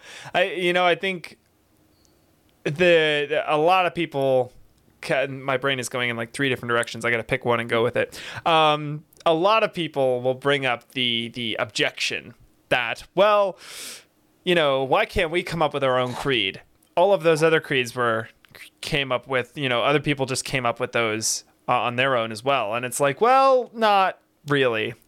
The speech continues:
Um, <laughs> first of all, those creeds have stood the test of time. Those creeds have been examined, re-examined, a-, and re-re-examined. If that's a word, we should make it a word.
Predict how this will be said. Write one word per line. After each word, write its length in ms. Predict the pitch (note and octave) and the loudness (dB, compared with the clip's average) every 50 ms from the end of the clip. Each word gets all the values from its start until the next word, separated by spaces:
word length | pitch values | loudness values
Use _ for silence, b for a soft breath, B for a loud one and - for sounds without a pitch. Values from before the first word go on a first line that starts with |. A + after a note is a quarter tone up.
| - E3 | -2 2
Um, 260 | D3+ D3+ D3+ D3+ F#3 | 4 4 4 2 0
<laughs> 720 | - - - - - - - B3+ - - A#3 - - - | -4 -4 -2 -2 -2 0 0 -2 0 -2 -4 -4 -2 0
first 260 | A#3+ B3 B3 A#3 G3 | 0 0 2 2 0
of 100 | F#3+ E3+ | 2 4
all, 300 | E3 D#3 D#3 D#3 D3 B B B B B B B B B B _ - - _ - | 4 4 4 2 0 B B B B B B B B B B _ -20 -20 _ -2
those 320 | D3+ E3+ F#3+ G#3 G#3+ G3 | 2 4 4 4 2 -2
creeds 340 | - F3 F3 F3+ E3+ D#3+ - | -2 0 0 0 0 0 0
have 140 | D3 B2+ - | -2 -2 -2
stood 280 | - - - D3+ C#3+ C3 | -6 -4 -2 -2 0 0
the 60 | C3 | -2
test 280 | C3 E3 C3+ B2 - - | -2 -2 -4 -4 -4 -8
of 80 | B2 | -10
time. 380 | - - - C#3 B2 A2+ A2+ B2+ | -8 -4 -2 0 0 0 -2 -2
Those 220 | C3+ C#3+ D3+ D3+ C#3+ | 0 0 0 0 0
creeds 280 | - - D#3 D3 C#3 | -2 -2 -2 -2 0
have 100 | D3 C3 | -2 -2
been 140 | B2 B2+ A#2+ | -2 -2 -4
examined, 560 | A#2 A2 A2+ C3 C3+ C#3 C#3+ D3+ D3+ C#3+ - - _ - | -4 -6 -4 -2 -2 -2 -2 -2 -4 -6 -10 -16 _ -6
re-examined, 880 | C3 C#3 D3 D3 C#3+ C#3 B2 C3 B2 B2 A#2 A#2 A#2 B2 B2 A#2+ - - - _ _ - | -2 0 0 2 0 0 0 -2 -2 0 0 -2 -4 -4 -6 -10 -10 -12 -16 _ _ -6
a-, 40 | C3 | -4
and 340 | C3 B2 G#2+ B2+ B2+ A#2+ A#2+ | -4 -2 -2 -4 -6 -6 -4
re-re-examined. 1040 | C#3 D#3 E3+ E3 D3 C3+ C#3 D3 E3 F3 F3 E3+ D#3+ D#3+ E3 E3+ E3+ F3+ F3+ E3+ - - | -2 -2 0 0 -2 -2 0 0 0 0 -2 -2 -2 -2 -2 0 -2 -4 -6 -8 -10 -14
If 80 | - | -10
that's 200 | - A2 A2+ - | -6 -6 -4 -4
a 40 | A#2+ | -4
word, 220 | - A#2 A#2+ B2 A#2+ | -4 -2 -2 -2 -2
we 80 | A#2 | -6
should 140 | A2 - - | -10 -10 -10
make 140 | A#2+ A2 - | -10 -10 -6
it 60 | A2+ | -4
a 40 | A2+ | -2
word. 200 | A#2 B2+ C3+ | -2 -2 -2